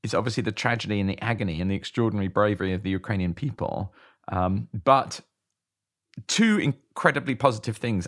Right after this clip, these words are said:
actually, I think have come out of this tragedy. The first one is that, uh, there's less of a grey area between what I would describe as, uh, y-, you know, kind of functioning demo-, democracies and open societies,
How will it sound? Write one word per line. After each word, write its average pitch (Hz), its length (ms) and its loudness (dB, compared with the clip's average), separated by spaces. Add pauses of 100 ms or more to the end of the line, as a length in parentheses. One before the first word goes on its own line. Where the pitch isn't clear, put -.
actually, 104 280 -2
I 101 60 0
think 107 160 -2
have - 100 -12
come 107 160 0
out 104 220 0
of - 60 -18
this 95 120 -8
tragedy. 87 440 -8 (420)
The 131 60 -2
first 196 380 2
one 101 200 2
is 107 240 2
that, 110 300 2 (640)
uh, 95 360 2 (160)
there's 113 280 2
less 139 420 4
of 117 200 0
a 120 40 4
grey 110 680 2
area 107 520 4
between 104 760 0 (300)
what 110 100 2
I 104 80 4
would 107 100 0
describe 104 540 0
as, 98 500 2 (100)
uh, 90 340 2 (160)
y-, 90 240 -6 (120)
you 117 80 0
know, 92 220 -2 (140)
kind - 140 2
of 110 60 -4
functioning 110 540 2
demo-, 113 260 2 (280)
democracies 104 560 0
and 113 140 0
open 113 260 4
societies, 104 720 0